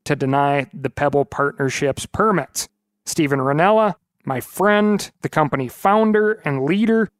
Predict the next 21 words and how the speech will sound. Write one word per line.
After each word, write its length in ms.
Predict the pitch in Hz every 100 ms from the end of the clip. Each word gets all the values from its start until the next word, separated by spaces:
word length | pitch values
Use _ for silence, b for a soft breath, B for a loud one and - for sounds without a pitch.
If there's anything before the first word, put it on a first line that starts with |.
| _
recently 680 | - - 151 233 - 214 175
recorded 460 | 165 151 156 156 143
a 80 | 131
podcast 600 | 151 151 143 156 143 147
with 100 | 127
Donald 280 | 147 139 123
Trump 260 | 147 131
Junior. 480 | 135 190 208 208 196 - _ _ _
He 220 | - 233
said 480 | - 165 156 143 139
decisions 500 | 147 - 170 156 151
important 560 | 135 - 180 175 175 -
as 220 | 156 131
this 260 | 151 208 -
one 320 | 196 190 185 - _
should 260 | - 143
transcend 920 | - - 190 214 202 - 190 190 180 170
economic 680 | 202 196 180 165 170 170 -
and 200 | 165 139
political 420 | 139 147 151 147 139
concerns. 720 | 147 131 - 233 147 113